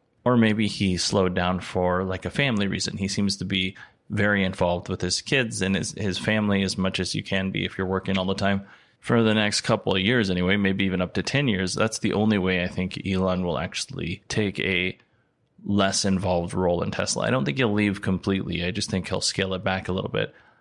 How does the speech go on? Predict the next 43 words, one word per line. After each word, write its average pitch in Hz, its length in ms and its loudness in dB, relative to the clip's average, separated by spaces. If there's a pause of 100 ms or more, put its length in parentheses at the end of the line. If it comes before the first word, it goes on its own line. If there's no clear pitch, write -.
(160)
But 107 200 4
if 101 140 -2
none 113 160 4
of 123 100 4
those 110 200 2
things 104 240 2
happen, 175 540 0
I 104 160 -2
think 123 160 0
he's 104 120 0
just 104 140 0
gonna 98 160 0
keep 98 300 -6
charging 101 380 2
hard, 98 360 0 (460)
to 120 60 -14
be 98 120 0
honest 92 300 -2
with 92 120 -6
you. 98 120 0
And 98 520 0 (440)
we 110 100 0
talked 110 220 0
about 101 160 2
that 98 140 0
story 98 300 2
at 98 100 -2
the 95 60 -4
top 95 280 -2
of 98 80 0
the 104 80 0
show 117 340 4
where 92 460 0 (340)
he 113 240 2
paid 104 540 0
many 101 300 4
of 90 140 0
his 92 160 -2
own 92 140 0
expenses 90 500 -2
out 90 140 0
of 87 80 -6
pocket. - 420 -4